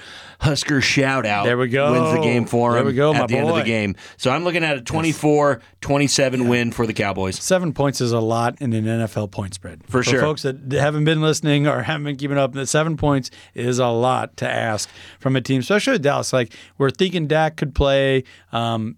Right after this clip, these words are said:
Speaker 2: maybe listed up to Pro Bowl. We'll,
Speaker 1: Yeah.
Speaker 2: we'll, we'll see how
Speaker 1: We'll
Speaker 2: that
Speaker 1: see how that goes. Even with it, I, I'm putting my bets right now with Dak not playing. Uh,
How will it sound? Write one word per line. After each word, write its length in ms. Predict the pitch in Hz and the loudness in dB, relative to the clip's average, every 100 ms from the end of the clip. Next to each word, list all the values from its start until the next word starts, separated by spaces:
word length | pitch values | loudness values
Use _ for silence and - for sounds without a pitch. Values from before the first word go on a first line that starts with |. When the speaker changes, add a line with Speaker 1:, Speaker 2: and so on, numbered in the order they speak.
| _ | _
Speaker 2:
maybe 800 | 139 131 131 139 139 156 147 147 | -6 -4 -4 -2 0 2 4 4
listed 260 | 143 123 | 2 2
up 120 | 135 127 | -2 -2
to 60 | |
Pro 260 | 117 139 135 | -2 0 0
Bowl. 260 | 131 131 | 2 2
We'll, 120 | 135 160 | 2 0
Speaker 1:
Yeah. 140 | 196 | 0
Speaker 2:
we'll, 180 | 196 226 | 0 0
we'll 180 | 277 294 | 2 0
see 160 | - | 2
how 140 | 185 156 | 2 2
Speaker 1:
We'll 100 | 147 | 2
Speaker 2:
that 80 | 151 | 0
Speaker 1:
see 140 | 214 | -2
how 140 | 190 165 | -2 0
that 160 | 147 | -2
goes. 260 | 131 127 123 | -2 -2 -2
Even 300 | - 208 - | -2 0 0
with 140 | 185 160 | 0 -2
it, 80 | - | -4
I, 220 | 156 170 - | -4 -6 -8
I'm 180 | 147 156 | -6 -2
putting 280 | 185 160 135 | -2 -2 -2
my 180 | 135 | -2
bets 300 | 135 139 135 | 0 -2 -2
right 160 | 139 135 | -2 -2
now 300 | 131 127 131 | -2 -2 -4
with 260 | 127 123 110 | 0 0 0
Dak 280 | 123 117 - | -2 -2 -4
not 220 | 120 117 | -4 -2
playing. 420 | - 120 120 123 - - - - | 0 2 2 -2 -4 -16 -20 -4
Uh, 320 | 120 120 110 | 0 2 0